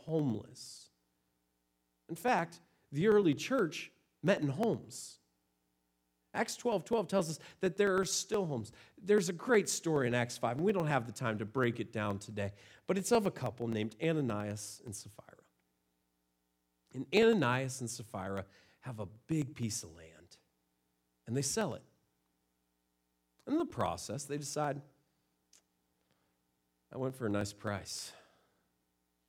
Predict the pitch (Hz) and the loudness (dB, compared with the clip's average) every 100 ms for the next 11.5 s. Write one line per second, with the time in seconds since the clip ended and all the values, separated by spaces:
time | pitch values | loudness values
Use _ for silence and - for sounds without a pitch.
0 | _ _ _ _ _ _ _ _ _ _ | _ _ _ _ _ _ _ _ _ _
1 | _ _ _ - - 202 - _ _ _ | _ _ _ -16 -12 -12 -14 _ _ _
2 | _ _ _ 220 - - 87 85 87 - | _ _ _ -12 -10 -10 -10 -10 -12 -14
3 | - - - _ _ _ _ _ _ _ | -18 -18 -20 _ _ _ _ _ _ _
4 | _ _ _ _ _ _ _ _ _ _ | _ _ _ _ _ _ _ _ _ _
5 | _ _ _ _ _ - 226 202 277 302 | _ _ _ _ _ 2 4 6 6 6
6 | 240 185 233 202 208 - 202 190 190 151 | 4 2 0 2 -2 0 -4 -2 -4 -4
7 | 160 180 180 156 165 196 240 233 233 202 | -2 0 0 -2 -8 -8 -8 -4 0 0
8 | - - 165 185 175 135 123 110 104 107 | -2 -6 0 2 2 0 -2 -2 -2 -2
9 | 104 - - - 208 220 226 285 277 - | -4 -8 -18 0 8 8 8 4 4 0
10 | - - 254 262 131 113 - 107 90 - | -8 -2 2 2 2 -4 -6 -10 -10 -12
11 | 92 87 - _ | -12 -12 -18 _